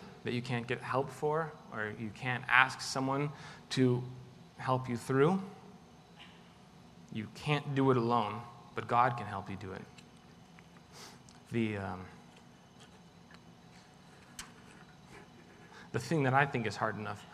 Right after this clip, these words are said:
on its own is just sometimes living together with other people who we don't always see eye to eye with. You know, there's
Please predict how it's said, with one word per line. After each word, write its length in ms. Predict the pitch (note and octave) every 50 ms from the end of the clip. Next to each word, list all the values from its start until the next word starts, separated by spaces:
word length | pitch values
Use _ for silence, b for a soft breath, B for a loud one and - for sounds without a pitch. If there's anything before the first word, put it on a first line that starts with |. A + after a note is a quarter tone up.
| B B B
on 140 | A2 A2 G#2
its 180 | G2+ G2 -
own 220 | G#2+ G#2 G#2+ G#2+ G#2 -
is 120 | A2 -
just 220 | - - A#2+ - -
sometimes 560 | B2+ B2 B2 B2 C3 B2 A#2 A2+ A2 G#2+ - B B B B B B B -
living 340 | G2 A#2 B2 B2 C3 C3 A#2
together 360 | A2 G#2 A2+ A2+ B2+ A#2 G2+
with 180 | - - G#2 A2+
other 200 | A2+ G2+ G#2+ G2
people 380 | - - C3 - - - - - - - - - - -
who 180 | - A2 G2+ G2 - - G2+
we 100 | G#2 G#2
don't 240 | G#2+ A#2 A#2 A2+ A#2
always 260 | A2+ A#2 A2+ A2 G#2+
see 200 | - - A#2+ A2+
eye 100 | A2 A2+
to 100 | A2 G#2
eye 180 | G2+ B2 C3
with. 180 | A#2 B2 - - - - - - B B B B B B B B B - - - - -
You 60 | F#2
know, 200 | F#2+ G2 G#2+ A2+ G#2+ - - - B B B B B B B B -
there's 440 | - G#2 G2+ G#2 G#2 - - -